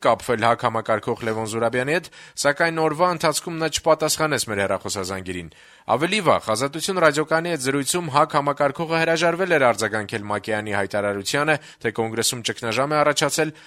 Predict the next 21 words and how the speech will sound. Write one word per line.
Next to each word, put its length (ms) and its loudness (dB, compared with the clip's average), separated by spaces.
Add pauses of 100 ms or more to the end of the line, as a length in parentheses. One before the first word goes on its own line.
(200)
պատճառաբանելով, 920 4
որ 160 0
ժողովրդավարական 800 0
հայրենիք 480 -2
կուսակցության 640 -2
տարբեր 360 2
ներկայացուցիչներ 1000 0
մամուլում 560 -2
հնչեցնում 480 -2
են 160 -2
իրարամերժ 560 2
գնահատականներ։ 760 2 (460)
Զուրաբյանը 440 4
ակնարկել 560 2
էր 100 -2
ժողովրդավարական 920 2
հայրենիքի 500 -2 (100)
փոխնախագահ 640 -2
Ղուկաս 340 0 (100)
Մեհրաբյանի 640 0
հայտարարությունը, 800 2